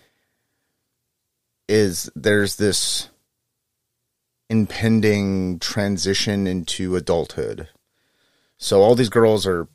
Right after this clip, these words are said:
high school seniors. And you're reminded of their, their youth and their adolescence. They're, they're at a school where everyone's in uniform.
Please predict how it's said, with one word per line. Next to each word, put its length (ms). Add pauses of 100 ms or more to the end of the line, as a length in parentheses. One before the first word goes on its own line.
high 220
school 320
seniors. 720 (1700)
And 800 (1800)
you're 140
reminded 500
of 180
their, 460 (1400)
their 180
youth 560
and 160
their 140
adolescence. 800
They're, 360 (520)
they're 140
at 40
a 40
school 260
where 100
everyone's 360
in 120
uniform. 720